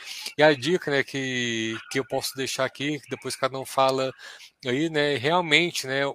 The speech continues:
um hábito a gente só instala ele fazendo, né, diariamente.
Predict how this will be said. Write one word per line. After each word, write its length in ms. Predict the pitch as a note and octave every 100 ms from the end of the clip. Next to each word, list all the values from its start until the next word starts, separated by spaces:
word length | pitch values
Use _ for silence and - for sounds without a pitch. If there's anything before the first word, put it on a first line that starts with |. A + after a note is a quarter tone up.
| -
um 180 | C#3 C#3+
hábito 340 | E3 E3 -
a 40 |
gente 200 | B2 C#3
só 200 | - D3+
instala 480 | D#3+ - D#3 D3+ C#3+
ele 280 | C#3 C#3+ D#3
fazendo, 600 | - E3 C#3+ C#3 C#3+ D3+
né, 180 | C#3+ C#3
diariamente. 800 | C3 C#3 D#3 E3+ C3+ A2 -